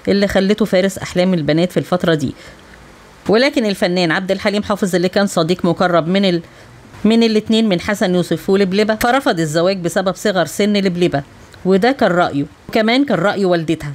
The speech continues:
إلى أن لبلبة أصرت على إتمام الزواج. ومع إصرار الفنانة لبلبة تمت الزيجة، وقام بارك ليهم عبد الحليم حافظ الجواز سنة ألف تسعمية تسعة وستين، وانتهى الجواز بالانفصال والطلاق، والسبب هو قبلة جامعة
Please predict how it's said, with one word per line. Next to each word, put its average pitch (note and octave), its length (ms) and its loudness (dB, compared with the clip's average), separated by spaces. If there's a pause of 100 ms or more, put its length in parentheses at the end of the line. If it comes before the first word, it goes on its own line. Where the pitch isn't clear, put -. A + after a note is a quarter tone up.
(160)
إلى C4 160 4
أن A3+ 300 0
لبلبة F3+ 480 0
أصرت G3 380 -2
على F#3 220 0
إتمام G3 280 0
الزواج. D#3+ 440 0 (140)
ومع A#3 380 2
إصرار A3 300 0
الفنانة F3+ 500 0
لبلبة F3+ 400 -2 (320)
تمت A#3+ 360 0
الزيجة، D3+ 420 -2
وقام A#3+ 300 4
بارك G#3 340 -2
ليهم G#3 180 0
عبد D#3+ 200 -2
الحليم E3+ 340 -2
حافظ F3+ 440 -2
الجواز E3 720 0
سنة A3+ 280 0
ألف B3+ 160 0
تسعمية F#3+ 320 0
تسعة F#3+ 280 -2
وستين، E3 420 0
وانتهى A3 520 0
الجواز F#3 400 0
بالانفصال E3 540 0
والطلاق، F3+ 460 2 (280)
والسبب G3 460 0
هو F3+ 180 4
قبلة F#3+ 400 0 (460)
جامعة F3 380 0